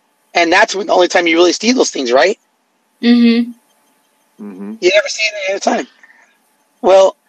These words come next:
Speaker 1: uh,
Speaker 3: Well,
Speaker 1: I don't
Speaker 3: the
Speaker 1: know
Speaker 3: other,
Speaker 1: if you
Speaker 3: the, the other thing you get at col-, at high school, I mean, college, is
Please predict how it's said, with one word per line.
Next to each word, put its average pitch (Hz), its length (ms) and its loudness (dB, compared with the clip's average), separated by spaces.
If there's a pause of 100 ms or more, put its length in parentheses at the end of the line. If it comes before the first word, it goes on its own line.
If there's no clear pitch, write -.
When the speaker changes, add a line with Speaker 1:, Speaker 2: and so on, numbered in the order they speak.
(420)
Speaker 1:
uh, 226 60 -20
Speaker 3:
Well, 160 360 0
Speaker 1:
I 175 60 2
don't 175 40 2
Speaker 3:
the - 60 0
Speaker 1:
know 175 80 2
Speaker 3:
other, 190 100 2
Speaker 1:
if 220 180 -2
you - 60 -12
Speaker 3:
the, 180 220 0 (400)
the 165 100 0
other 214 180 4
thing 190 160 0
you 156 120 0
get 151 120 4
at 139 140 0
col-, 135 280 2
at 120 340 -2
high 127 200 0
school, 120 400 -4
I 123 80 0
mean, 120 180 -2
college, 120 420 0
is 117 240 -6